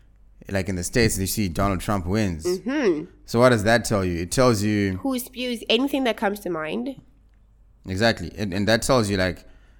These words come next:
Speaker 1: wait, if, if people are voting for this guy, it's either one or two things. It's either
Speaker 2: Mm-hmm.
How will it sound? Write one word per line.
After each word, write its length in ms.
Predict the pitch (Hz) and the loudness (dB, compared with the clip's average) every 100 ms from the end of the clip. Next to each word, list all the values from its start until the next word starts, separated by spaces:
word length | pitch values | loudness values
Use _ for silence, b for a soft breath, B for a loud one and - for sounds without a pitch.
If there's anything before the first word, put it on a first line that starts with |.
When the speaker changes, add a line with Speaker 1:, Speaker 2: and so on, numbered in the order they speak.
| b b | b b
Speaker 1:
wait, 260 | - 101 90 | -2 -2 -2
if, 300 | 92 - - | -6 -8 -10
if 140 | 98 | -8
people 240 | 135 131 113 | -6 -2 -2
are 40 | |
voting 340 | 85 101 117 85 | -2 -2 -2 -4
for 80 | 85 | -4
this 260 | 101 92 | -4 -4
guy, 380 | 85 82 80 65 - - - _ | -4 -4 -4 -8 -16 -20 -20 _
it's 160 | - - | -10 -6
either 160 | 101 | -2
one 160 | 98 104 | -2 -2
or 40 | |
two 180 | 95 104 | -4 -6
things. 340 | 87 95 85 82 | -6 -6 -6 -8
It's 140 | - | 0
either 320 | 131 110 98 | 2 2 0
Speaker 2:
Mm-hmm. 160 | 277 | -2